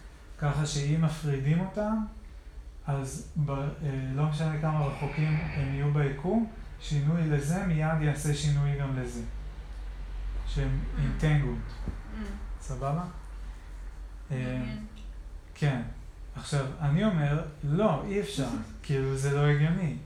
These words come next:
Speaker 1: איך ההוא ידע להגיד לא, אם, כאילו, יש את החוק הזה שאומר ש-,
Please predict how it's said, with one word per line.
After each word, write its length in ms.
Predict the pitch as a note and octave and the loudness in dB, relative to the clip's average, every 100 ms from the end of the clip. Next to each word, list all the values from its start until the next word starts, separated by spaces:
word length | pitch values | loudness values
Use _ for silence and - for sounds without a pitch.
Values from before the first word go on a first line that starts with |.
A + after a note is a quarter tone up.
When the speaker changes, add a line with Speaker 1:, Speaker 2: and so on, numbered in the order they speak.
| - | -4
Speaker 1:
איך 380 | D#3+ D3 - - | 0 0 0 2
ההוא 480 | D3 D3+ F#3 F3 D3 - - - | 4 4 4 2 0 -4 -10 -2
ידע 400 | C#3+ C#3 D3+ D#3+ | 0 2 4 6
להגיד 440 | D#3+ D3 C#3+ E3 D3+ | 6 6 4 4 4
לא, 360 | E3+ D#3+ D#3 - - - - D#3 | 4 2 0 -6 -10 -12 -2 4
אם, 180 | C#3+ C#3 - | 4 2 0
כאילו, 300 | D3+ C#3+ C#3+ | 2 4 4
יש 220 | D3+ - | 2 2
את 60 | |
החוק 360 | D3+ - E3+ E3+ | -2 2 2 4
הזה 200 | D#3 D3 | 2 2
שאומר 380 | D3 C#3+ D3+ | 2 4 4
ש-, 120 | D3+ | 4